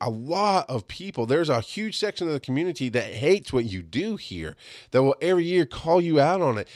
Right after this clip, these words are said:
that get in your face about it. And you've said yourself that you ha-, you get hate mail from audience members of certain podcasts and from podcasters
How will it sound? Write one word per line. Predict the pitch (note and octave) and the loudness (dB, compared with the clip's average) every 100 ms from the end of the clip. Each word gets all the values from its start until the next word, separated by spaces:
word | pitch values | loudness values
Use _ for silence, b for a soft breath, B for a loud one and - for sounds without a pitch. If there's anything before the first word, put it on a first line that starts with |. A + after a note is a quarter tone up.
| B | B
that | C3 C3 _ G#2+ | -2 -2 _ -4
get | F3+ F#3+ | -2 0
in | D3 | 2
your | A#2 | 0
face | - E3+ G3+ - | 2 2 2 0
about | A2+ G2 F2 D#2+ | -4 -2 -2 -4
it. | D2+ B B B B B - | -12 B B B B B 0
And | C#3+ D3 D3+ C#3 | 0 2 0 -2
you've | F3+ | -4
said | - - A#3+ A#3 | -4 -2 -2 -2
yourself | F#3+ F3 - - - C4+ C4 A#2 - - b b b b | -6 -6 -6 -4 0 2 0 -2 -6 -20 b b b b
that | B2 D#3 | 0 0
you | D#3+ E3 | 0 -2
ha-, | D3+ D3+ C3+ | -2 -2 -4
you | D3+ | -2
get | D3+ C3 | 2 2
hate | A2 E3+ F#3+ C#3+ | 2 0 0 -2
mail | C3 A2+ G#2+ - b b | 0 0 -2 -4 b b
from | - C#3 C3+ C3 B2 A#2 - _ _ _ _ _ | -6 0 2 4 0 -4 -12 _ _ _ _ _
audience | C#3+ E3 G3+ F3+ A#2+ A#2+ | 2 4 4 2 0 0
members | A2+ G2+ F2 - - A#2 - | 0 0 -6 -10 -10 -8 0
of | B2 G2 | 0 0
certain | - - B2 A2 | -4 -2 -2 -2
podcasts | - A2 G#2 A2 F#2 - | -2 -2 -2 -4 -6 -6
and | C3 C3 - | -4 -4 -2
from | D#3 | -4
podcasters | C3+ - F#3 G3+ - A2+ G#2+ G#2+ F#2+ | -4 -2 -4 -2 -2 -2 -2 -4 -6